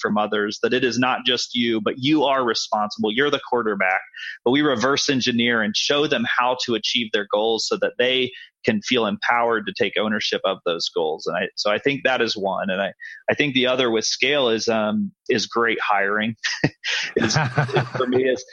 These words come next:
Speaker 1: is how do I, how do I, you know, I, I've, I've built a culture that I'm really proud of, and, and a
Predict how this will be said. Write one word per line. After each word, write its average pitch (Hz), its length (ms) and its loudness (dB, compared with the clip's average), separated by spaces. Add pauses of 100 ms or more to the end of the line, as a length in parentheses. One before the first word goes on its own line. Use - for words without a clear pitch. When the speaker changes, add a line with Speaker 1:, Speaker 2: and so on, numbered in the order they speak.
(120)
Speaker 1:
is 135 120 2
how 151 200 2
do 160 140 2
I, 135 460 2
how 147 180 2
do 151 160 4
I, 123 360 2
you 120 120 2
know, 117 60 2
I, 113 240 2
I've, 113 120 0 (160)
I've 110 240 2 (280)
built 123 360 2 (160)
a 113 60 2
culture 135 540 0 (180)
that 123 120 2
I'm 113 100 2
really 123 160 4
proud 117 340 2
of, 107 160 2
and, 107 160 0
and 110 120 2
a 107 100 0